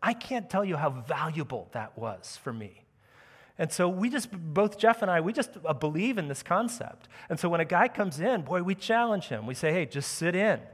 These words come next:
We want you to be here for five, ten years."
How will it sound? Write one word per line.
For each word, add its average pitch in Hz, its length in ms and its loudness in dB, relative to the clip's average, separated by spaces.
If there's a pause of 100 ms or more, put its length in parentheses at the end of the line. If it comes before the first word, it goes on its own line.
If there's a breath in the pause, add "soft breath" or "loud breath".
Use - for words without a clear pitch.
(400 loud breath)
We 143 120 2
want 175 220 2
you 175 80 -4
to 170 80 0
be 196 240 0
here 135 180 2
for 147 160 -2
five, 135 500 6
ten 131 260 -2
years." 120 560 -6